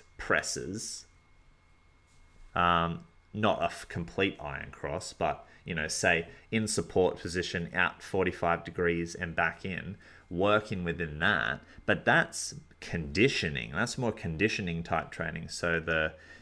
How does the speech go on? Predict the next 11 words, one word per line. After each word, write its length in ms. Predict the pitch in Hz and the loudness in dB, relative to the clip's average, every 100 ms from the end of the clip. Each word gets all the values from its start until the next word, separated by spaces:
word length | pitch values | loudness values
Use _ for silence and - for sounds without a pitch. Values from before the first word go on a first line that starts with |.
| - | -14
tendons 800 | - 113 117 98 90 87 85 - - 101 | -2 0 0 -2 -2 -2 -4 -8 -8 -4
and 100 | 92 | -2
the 60 | |
biceps 1040 | 78 90 85 98 - 101 82 - - - - _ | 0 4 6 4 2 0 0 -4 -6 -6 -10 _
and 280 | 90 90 85 - | -4 -4 -4 -10
surrounding 640 | - - 98 98 101 87 82 | -10 -4 0 2 2 0 -4
muscles 480 | 87 95 87 80 - | -4 -4 -2 -2 -4
are 380 | 85 82 78 - | -4 -2 -2 -6
prepared 800 | - - - - 95 101 85 - | -8 -8 -8 -4 -2 0 0 -4
for 480 | - - 87 82 82 - - - _ - | -10 -4 -2 0 -2 -6 -20 -20 _ -4
the 520 | 90 82 82 82 87 | 0 0 0 -4 -6